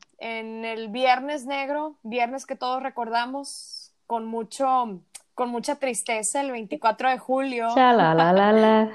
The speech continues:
Speaker 1: <laughs> Eh, correcto, ya ni llorar es bueno.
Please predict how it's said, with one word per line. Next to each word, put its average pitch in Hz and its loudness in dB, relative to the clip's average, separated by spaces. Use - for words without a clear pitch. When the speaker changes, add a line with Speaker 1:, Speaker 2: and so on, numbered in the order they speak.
Speaker 1:
<laughs> 240 4
Eh, 240 -8
correcto, 233 4
ya 247 6
ni 339 2
llorar 277 0
es 285 -10
bueno. 185 -16